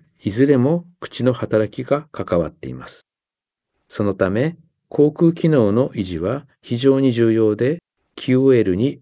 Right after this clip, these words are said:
大きく影響します。また、最近では歯周病が糖尿病や心血管疾患、認知症、さらにはがんなど、様々な疾患の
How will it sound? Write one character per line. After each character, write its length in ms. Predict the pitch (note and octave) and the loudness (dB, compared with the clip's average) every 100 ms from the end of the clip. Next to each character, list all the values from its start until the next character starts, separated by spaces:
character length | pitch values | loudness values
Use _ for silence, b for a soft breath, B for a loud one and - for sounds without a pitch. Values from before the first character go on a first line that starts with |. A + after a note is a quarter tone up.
| - | -10
大 200 | G3+ F#3+ | -2 -2
き 160 | - - | -2 -4
く 240 | B2+ C3+ - | -2 -2 -2
影 200 | F2+ - | -4 -4
響 180 | - | -8
し 160 | C2 - | -10 -12
ま 100 | C2 | -16
す。 260 | - - _ _ _ _ _ _ _ _ _ | -16 -18 _ _ _ _ _ _ _ _ _
ま 120 | A2 | -6
た、 260 | A2 C3 D3+ | -2 -2 -2
最 320 | - - B2+ B2 | -8 0 2 2
近 180 | C#3 | 0
で 140 | C3 A#2+ | 4 4
は 260 | G#2+ D3 b b b | 4 0 b b b
歯 220 | - G#2+ | -6 -6
周 280 | - A#2+ G#2 | 0 2 2
病 220 | G#2+ G2+ | 4 2
が 260 | G#2 A#2 C#3+ _ - | 2 0 -2 _ -4
糖 240 | A2 A2+ | 0 2
尿 280 | A2+ A2 G#2 | 2 2 2
病 220 | G#2 G#2 | 0 2
や 180 | A#2+ D3+ - _ | 0 -2 -6 _
心 340 | - - B2+ F2 | -10 -2 -2 -2
血 260 | - C#2+ | -6 -8
管 200 | - C3+ | -6 -6
疾 200 | B2+ - _ | -6 -10 _
患、 220 | - - _ _ _ - | -12 -12 _ _ _ -4
認 200 | G2 F#2+ | -2 -2
知 80 | - | -4
症、 340 | - F#2+ F#2+ _ _ | -2 0 0 _ _
さ 180 | - C3 | -6 0
ら 100 | C#3 | 0
に 140 | G2+ G2 | 2 2
は 240 | C3+ D#3 _ - | 0 -2 _ -4
が 160 | D3 | -2
ん 140 | D3 G2 | -2 -4
な 100 | C2 | -6
ど、 160 | - - _ _ _ - | -12 -16 _ _ _ -12
様 280 | - A#2 B2 | -4 0 2
々 280 | A#2 A2 A2+ | 2 0 0
な 220 | E3+ F3 - | -2 -4 -12
疾 240 | - F#2+ F2+ | -8 -8 -6
患 280 | F2 E2+ G2 | -4 -4 -2
の 280 | C#3 C#3+ | -2 -4